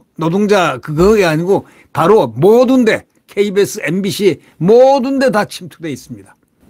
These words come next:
이것을 이번에 완전히 걷어내야 됩니다. 윤석열 대통령 열심히 우리가 완벽하게 밀어서 그로 하여금 모든 것을 할 수 있는 권능을 가지고 국민들의 권능을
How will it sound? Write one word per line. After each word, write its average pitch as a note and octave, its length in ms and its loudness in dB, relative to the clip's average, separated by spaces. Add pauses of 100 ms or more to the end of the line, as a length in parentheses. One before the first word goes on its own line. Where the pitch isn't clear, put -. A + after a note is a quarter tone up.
(120)
이것을 F#3+ 420 2
이번에 G3 320 0
완전히 G#3+ 680 2
걷어내야 F3 480 -4
됩니다. A2 420 -14 (280)
윤석열 E3 500 2
대통령 D#3 500 -2 (280)
열심히 E3 460 0
우리가 D#3 440 0 (360)
완벽하게 G#3+ 800 2
밀어서 F3 540 -2 (480)
그로 A3 280 2
하여금 G3+ 480 2 (200)
모든 A3+ 540 0
것을 A3+ 260 0
할 F#3 120 0
수 - 140 -8
있는 F#3+ 280 -4
권능을 G3+ 480 0
가지고 E3 360 -2 (180)
국민들의 G3+ 680 2
권능을 F#3+ 600 -2